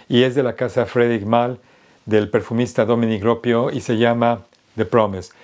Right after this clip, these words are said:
Este perfume, eh, salió junto con otros tres perfumes que es, eh, The Night, The Dawn y el otro es The Moon. Y este perfume, The Promise, que es una línea de cuatro perfumes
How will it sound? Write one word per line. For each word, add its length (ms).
Este 300
perfume, 640
eh, 500
salió 320
junto 260
con 140
otros 260
tres 200
perfumes 440
que 220
es, 180
eh, 200
The 120
Night, 400
The 100
Dawn 480
y 460
el 180
otro 520
es 240
The 80
Moon. 380
Y 140
este 180
perfume, 600
The 80
Promise, 640
que 520
es 140
una 140
línea 220
de 120
cuatro 380
perfumes 600